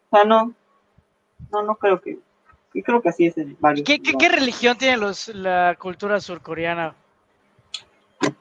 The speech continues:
Speaker 1: Ay, ¿sabes qué? Me lo pregunté por mucho tiempo. Eh, a-, estando ahí fui a, a tantas iglesias, como no tienes idea. Fui a la cristiana, a la budista, a la bautista, a la,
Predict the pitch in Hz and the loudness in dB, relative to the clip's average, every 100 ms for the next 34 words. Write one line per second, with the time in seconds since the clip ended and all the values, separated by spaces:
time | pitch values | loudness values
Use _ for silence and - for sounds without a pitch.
0 | _ _ _ - 254 277 220 - 277 - | _ _ _ 0 4 6 6 6 6 4
1 | 247 240 226 214 202 208 214 233 226 - | 4 4 4 6 4 4 4 2 2 4
2 | 202 180 170 190 226 240 - 220 - 196 | 2 2 -6 -8 -4 -6 -4 -6 -2 2
3 | 202 220 214 220 208 _ _ _ _ _ | 4 2 0 -4 -4 _ _ _ _ _
4 | _ _ _ - 240 262 262 262 294 349 | _ _ _ 2 4 4 2 6 6 8
5 | 262 220 269 311 277 262 220 190 - 190 | 6 6 4 2 2 6 6 4 2 4
6 | 190 185 247 262 254 190 196 208 214 - | 4 2 -2 -2 -6 -2 0 0 -4 -4
7 | 196 208 233 220 190 175 180 180 - _ | -4 -6 -8 -12 -10 -10 -8 -8 -12 _
8 | _ _ - 233 214 196 185 - 185 180 | _ _ 0 4 6 4 0 2 4 4
9 | 180 180 170 165 165 160 160 - 165 170 | 2 4 4 2 0 -2 -12 -18 -20 -20
10 | _ 185 175 170 156 156 156 - 170 170 | _ -6 -4 -2 -4 -6 -10 -10 -18 -18
11 | _ - 170 160 156 151 151 156 156 | _ -4 -2 0 -2 -4 -8 -6 -8